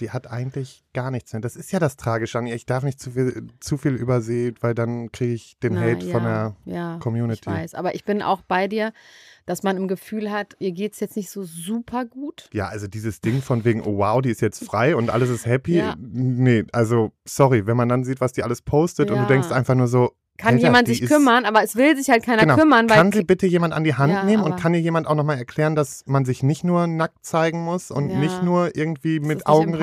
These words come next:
Speaker 2: empowered
Speaker 1: bis
Speaker 2: ist.
Speaker 1: unter die Lippen? Also es ist halt auch so.
Speaker 2: Ja, ich sehe das auch so.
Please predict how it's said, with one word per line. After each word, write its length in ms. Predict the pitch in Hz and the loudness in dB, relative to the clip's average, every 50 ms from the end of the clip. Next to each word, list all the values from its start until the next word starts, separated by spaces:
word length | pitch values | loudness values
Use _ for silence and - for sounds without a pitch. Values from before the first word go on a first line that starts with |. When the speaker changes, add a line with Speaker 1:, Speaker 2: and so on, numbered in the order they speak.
| 165 190 | 0 2
Speaker 2:
empowered 160 | 185 185 - | 2 2 2
Speaker 1:
bis 120 | 160 156 180 175 - - - | 0 0 0 -6 -10 -14 -18
Speaker 2:
ist. 60 | - | -8
Speaker 1:
unter 260 | - 139 151 151 160 | -4 -2 0 2 2
die 420 | 147 151 151 151 151 151 151 151 147 - - 143 | 4 4 4 4 4 4 2 0 -2 -6 -6 -2
Lippen? 400 | 147 165 165 - 175 185 196 - _ _ _ _ _ _ _ _ _ _ _ _ _ - | -2 -2 -2 -2 -6 -6 -6 -8 _ _ _ _ _ _ _ _ _ _ _ _ _ 0
Also 160 | 147 143 143 | 0 2 2
es 60 | 139 | 0
ist 140 | 147 147 151 | -2 -4 -2
halt 200 | 156 160 - - | -2 -2 0 0
auch 140 | 135 139 143 | -2 -2 -2
so. 460 | - - - 147 143 143 143 147 143 143 185 | -2 -4 -2 0 2 2 0 0 -4 -8 -12
Speaker 2:
Ja, 420 | 175 180 190 190 190 190 190 185 | -12 -10 -8 -6 -4 -4 -4 -6
ich 140 | - 196 - - | -8 -12 -14 -16
sehe 160 | - 208 214 | -12 -10 -10
das 160 | 196 196 - | -10 -10 -10
auch 220 | - - 170 185 180 | -10 -8 -8 -8 -8
so. 320 | - - 156 156 151 | -10 -12 -12 -12 -12